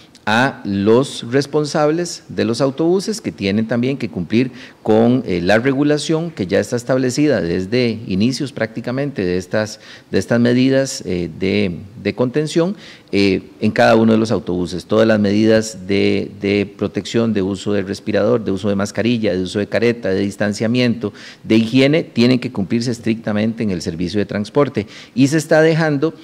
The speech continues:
eh, también abierto el servicio de taxi y el servicio de transporte específico de trabajadores para que las empresas autorizadas para operar también puedan gestionar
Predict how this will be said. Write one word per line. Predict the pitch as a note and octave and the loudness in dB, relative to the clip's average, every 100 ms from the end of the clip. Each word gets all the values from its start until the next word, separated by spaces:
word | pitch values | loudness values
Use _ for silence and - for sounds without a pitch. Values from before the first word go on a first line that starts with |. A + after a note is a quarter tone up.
| - _ | -20 _
eh, | G2+ G2+ | 0 2
también | G2+ C3 C#3+ C#3 C#3+ D#3 | 2 0 2 2 2 0
abierto | A2 A#2 B2 A#2+ C3+ D3 - | 2 4 4 2 -2 -8 -6
el | - B2 | 0 2
servicio | B2 G#2 F2+ A2 A2 B2 B2 | 2 -2 0 0 2 0 0
de | G#2+ C3 | 0 -2
taxi | - C3+ - D#3 D#3 - - - | 0 -2 -2 -8 -10 -14 -18 -4
y | C#3+ E3+ | 2 4
el | C#3+ | 4
servicio | - F#2+ F#2+ A#2+ A#2+ C3+ | 2 -2 2 0 2 2
de | B2 | 2
transporte | B2+ C3 C3+ - C3 B2 - | 0 -2 -4 -2 -2 -2 -4
específico | C3 - C3 C3 A#2 B2 A#2+ | -4 -2 -2 0 -2 -2 2
de | G#2+ | 2
trabajadores | A#2 A#2+ C3 D3+ C3 A#2+ B2+ | 2 0 0 2 2 2 0
para | - A#2+ A2+ A#2+ | -4 0 0 0
que | B2 | -2
las | B2+ C3+ | 0 -2
empresas | B2+ C3+ A#2+ F2 | -2 -2 -2 -2
autorizadas | F#2 F#2 A#2 A#2 A#2+ A#2+ B2 | -2 -2 -2 -2 0 0 0
para | B2 B2+ | 0 0
operar | C3+ C#3 A#2 | 2 0 0
también | - G#2 G#2+ A2 | 0 0 0 0
puedan | A2 G#2+ G#2+ | 0 0 0
gestionar | G#2+ G#2 - A#2+ G#2+ | -2 -2 -2 0 0